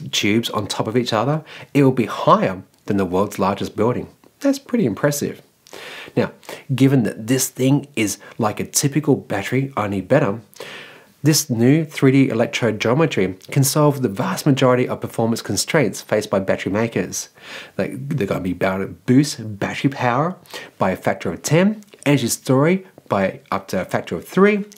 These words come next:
and life cycle up to five, and will reduce in ti-, charging times down to minutes instead of hours. Nawa's dry electrode technology also brings, like, significant environmental advantages, being easily recyclable and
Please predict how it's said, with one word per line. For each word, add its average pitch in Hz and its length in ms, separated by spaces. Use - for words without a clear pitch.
and 113 220
life 220 240
cycle 107 520
up 135 180
to 123 100
five, 151 580
and 117 200
will 95 200
reduce 98 400
in 90 140
ti-, 160 340
charging 175 300
times 107 340
down 123 240
to 117 220
minutes 147 560
instead 156 360
of 139 240
hours. 95 500
Nawa's 113 440
dry 113 260
electrode 107 420
technology 120 580
also 147 300
brings, 135 260
like, 120 120
significant 147 720
environmental 120 580
advantages, 98 680
being 98 360
easily 131 280
recyclable 131 840
and 104 280